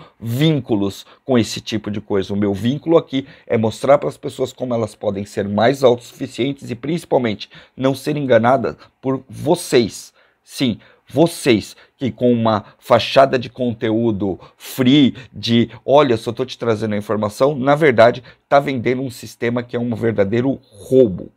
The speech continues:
uma falácia. E eu vou começar falando pra vocês o que eu falei lá no primeiro vídeo. Eu vou começar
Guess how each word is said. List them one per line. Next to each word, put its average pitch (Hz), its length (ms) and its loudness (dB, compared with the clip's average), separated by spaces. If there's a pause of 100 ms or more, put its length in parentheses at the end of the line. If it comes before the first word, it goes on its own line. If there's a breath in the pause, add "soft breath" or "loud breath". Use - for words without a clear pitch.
(120)
uma 104 340 -6
falácia. 113 680 -2 (200 soft breath)
E 135 100 -2
eu 147 80 4
vou 196 100 0
começar 139 400 -2
falando 135 380 -2
pra 110 140 -4
vocês 120 500 -2 (240 loud breath)
o 135 140 -6
que - 100 0
eu 160 60 2
falei 147 300 2
lá 135 280 2
no 220 120 0
primeiro 175 380 -2
vídeo. 101 360 -6 (180 soft breath)
Eu 143 100 -6
vou 202 140 -2
começar 143 580 0